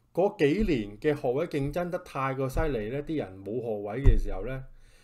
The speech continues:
噉通常呢啲中學呢，佢就會有一個條件會 set 咗出嚟嘅。以前呢，喺 Leicester 嘅中學亦都試過，就係講到明話，如果你要入呢間中學，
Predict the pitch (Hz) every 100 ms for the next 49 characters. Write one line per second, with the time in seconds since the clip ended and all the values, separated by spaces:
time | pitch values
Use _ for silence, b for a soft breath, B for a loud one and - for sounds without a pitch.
0 | b b 143 170 214 220 127 113 165 190
1 | 196 170 123 151 - 123 120 107 110 113
2 | 110 _ _ _ _ - _ - - -
3 | - _ - 135 147 180 143 - 101 107
4 | 147 127 147 135 - 139 95 90 107 151
5 | 147 117 127 180 - B B B 123 151
6 | 190 185 - 127 147 139 127 127 170 135
7 | 104 120 143 - 107 113 104 101 - 117
8 | 113 - _ _ _ _ _ - - 120
9 | 170 170 113 95 95 98 104 b b b
10 | b b 127 117 113 165 202 147 151 139
11 | 123 160 175 170 175 143 123 104